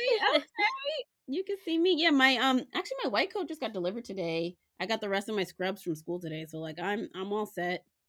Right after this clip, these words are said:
Speaker 2: Got my
Speaker 1: Oh my
Speaker 2: books
Speaker 1: gosh, do you feel,
Speaker 2: going.
Speaker 1: like, super fish?
Speaker 2: I, I'm like, "Whoa. Like, this
Speaker 1: <laughs>
Speaker 2: is for real, for reals." <laughs>
Speaker 1: Like, you got your, does your white coat say your name on it?
Speaker 2: I, well, I have a name tag that says University of Maryland, Baltimore, so I, I guess I pin it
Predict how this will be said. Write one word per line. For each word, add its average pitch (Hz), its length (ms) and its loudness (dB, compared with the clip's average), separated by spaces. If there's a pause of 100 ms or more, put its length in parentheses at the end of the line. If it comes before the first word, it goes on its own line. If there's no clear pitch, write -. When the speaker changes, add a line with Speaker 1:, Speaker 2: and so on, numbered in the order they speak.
(420)
Speaker 2:
Got 170 140 -6
my 156 180 -2
Speaker 1:
Oh - 80 2
my 247 140 2
Speaker 2:
books - 20 -10
Speaker 1:
gosh, 285 300 4
do 381 80 4
you 370 80 2
feel, 269 160 4
Speaker 2:
going. - 20 2
Speaker 1:
like, 247 140 0
super 240 380 -4
fish? 190 580 -4 (480)
Speaker 2:
I, 202 260 4
I'm 220 200 2
like, 220 180 4
"Whoa. 165 580 0 (440)
Like, 156 180 -6
this 180 200 -2
Speaker 1:
<laughs> - 0 -
Speaker 2:
is 196 220 -6
for 170 180 -8
real, 175 200 -2
for 175 160 -8
reals." 156 520 -8 (520)
<laughs> - 0 - (400)
Speaker 1:
Like, 302 180 4
you 247 100 0
got 240 160 6
your, 226 220 2
does 220 200 0
your 285 120 4
white 226 220 4
coat 269 220 -2
say 247 100 2
your 233 120 2
name 165 260 -4
on 185 160 -2
it? 254 220 -6 (760)
Speaker 2:
I, 202 100 4 (120)
well, 247 180 2
I 240 120 6
have 392 180 2
a 330 40 2
name 202 300 4
tag 196 160 0
that 175 100 0
says 170 200 -2
University 180 440 2
of 165 60 0
Maryland, 165 340 0
Baltimore, 160 480 -4
so 160 140 -8
I, 170 160 -4
I 175 80 -4
guess 190 180 -4
I 160 100 -4 (200)
pin 170 260 -6
it 147 200 -10